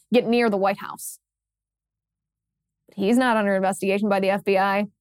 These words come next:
He hasn't been raided by the F B I. He hasn't been arrested. No, no, no, no.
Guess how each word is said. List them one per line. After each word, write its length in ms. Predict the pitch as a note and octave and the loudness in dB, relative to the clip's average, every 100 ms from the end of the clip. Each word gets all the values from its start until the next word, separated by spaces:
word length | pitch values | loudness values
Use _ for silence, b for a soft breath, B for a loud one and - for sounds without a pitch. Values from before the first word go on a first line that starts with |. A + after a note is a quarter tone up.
| _ _ - | _ _ 0
He 140 | B3+ | 4
hasn't 260 | D4+ D4 C4 | 4 4 2
been 100 | A#3 | 2
raided 240 | A3 G#3+ | 2 2
by 120 | G#3+ | 2
the 120 | G#3 | 2
F 140 | G#3 G#3 | 0 0
B 100 | G#3+ | 0
I. 260 | G#3 G3+ G3 | 2 0 0
He 100 | D4+ | 2
hasn't 320 | E4 D#4 D4 | 4 4 2
been 140 | C4 B3+ | 2 2
arrested. 540 | A#3 C#4+ - G#3+ G3 | 2 2 0 0 2
No, 160 | G3+ D4 | 2 2
no, 340 | D#4+ A#3 F3+ | 4 2 2
no, 140 | - C4+ | 0 2
no. 380 | C4+ G#3 G3+ | 2 2 0